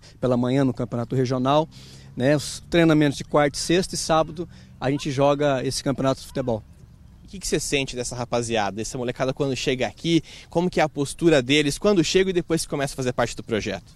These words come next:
Speaker 1: É, a gente tem visto muita mudança mesmo, né? Isso que nos motiva a continuar nesse trabalho, a esse tempo todo que nós estamos fazendo. A gente vê mudança tanto a nível, é, dentro de campo quanto fora de campo, né?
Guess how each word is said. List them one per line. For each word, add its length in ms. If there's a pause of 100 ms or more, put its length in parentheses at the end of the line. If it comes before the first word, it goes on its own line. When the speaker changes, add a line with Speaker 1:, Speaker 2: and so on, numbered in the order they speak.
(140)
Speaker 1:
É, 60
a 40
gente 180
tem 160
visto 300
muita 380
mudança 480
mesmo, 320
né? 160
Isso 280
que 140
nos 240
motiva 580 (320)
a 120
continuar 600 (360)
nesse 160
trabalho, 520 (320)
a 120
esse 160
tempo 240
todo 240
que 60
nós 100
estamos 280
fazendo. 480 (300)
A 40
gente 140
vê 120
mudança 680 (300)
tanto 260
a 60
nível, 680 (100)
é, 260
dentro 300
de 80
campo 420
quanto 320
fora 360
de 100
campo, 380
né? 180